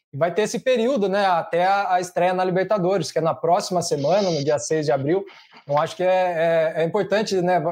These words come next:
ganhar esse, esse tempo pro Barbieri preparar bem a equipe, né? Não tem já um jogo logo, vai estrear na, na Libertadores aí no, no, no meio de, de, de co-, de jogos, né? Vai ter um tempinho aí pra se preparar, montar bem a equipe, né? Quem sabe,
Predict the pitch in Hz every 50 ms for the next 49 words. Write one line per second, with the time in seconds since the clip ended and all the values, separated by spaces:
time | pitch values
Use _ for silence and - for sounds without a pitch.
0 | 156 151 147 139 170 165 165 175 190 202 175 - 185 180 - _ _ 165 135 -
1 | 151 - - 180 208 170 175 165 - 165 147 170 170 165 156 160 160 175 175 165
2 | - _ _ _ _ _ _ _ _ _ _ 165 170 170 - 175 165 156 170 180
3 | 185 160 170 175 170 156 135 - 175 202 208 - 151 165 175 165 156 147 - -
4 | 160 170 175 165 139 151 160 160 160 139 127 143 160 165 151 151 139 120 - _
5 | _ _ _ _ 127 143 170 185 160 151 143 160 165 156 - - 165 160 156 156
6 | 170 175 165 160 156 147 139 131 127 - _ _ _ - - - - - _ _
7 | 143 151 156 156 156 151 147 143 143 143 143 160 151 156 165 151 143 143 151 170
8 | 160 151 139 151 156 156 156 160 156 147 139 135 139 143 165 160 147 147 151 160
9 | 147 151 165 185 185 170 143 135 156 151 139 131 120 - _ _ _ _ _ _
10 | _ _ _ _ _ 135 123 139 151 147 135 131 151 143 - 175 160 143 135 151
11 | 131 113 135 156 185 220 202 156 147 139 156 170 175 151 151 147 139 - 170 175
12 | 170 175 190 180 165 - 170 175 180 175 170 170 170 170 156 147 - - - 170
13 | 165 - 147 143 139 156 180 196 190 180 156 156 156 151 - 170 165 165 147 156
14 | 151 143 127 - 175 196 180 180 165 160 175 170 151 139 - 165 160 139 - 165
15 | 170 165 156 151 127